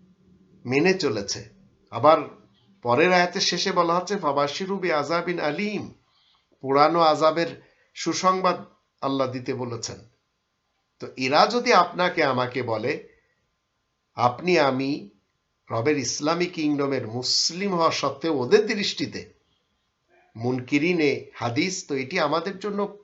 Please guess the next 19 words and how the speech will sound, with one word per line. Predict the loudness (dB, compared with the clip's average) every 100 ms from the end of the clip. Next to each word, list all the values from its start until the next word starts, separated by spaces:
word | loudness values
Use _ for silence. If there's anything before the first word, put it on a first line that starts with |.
| -4
প্রাউড | 4 6 6 4
করার | -2 -2 -4
ব্যাপার, | -10 -14 -16 -18 _ _ _ _ _ _ _ -16
গর্বের | 0 8 8 8 6 4
বিষয়। | 0 -6 -8 -12 -20 _ _ _ _ _ _ _ _ _ _ -20 _ _ _ -6
এরপরে | -2 2 2 4
ঊনত্রিশ | 4 4 2 -2 -2
নম্বর | 0 2
আয়াতে | 2 2 -2
আল্লাহ | -2 -2
বলছেন, | -2 -2 -6 -6 -16 _ _ _ _ _ _ _ _ _ _ _
এ, | -2 0
ঊনচল্লিশ | 2 0 0 -2 -4 -4
নম্বর | -2 0
আয়াতে | 0 0
বলা | -4 -4 -4
হচ্ছে, | -4 -6 -8 -10 -18 _ _ _ _ _ _ _ _ -2
"ওয়া | 0
ইন্নাহু, | 2 2 4 4 2 -4 -14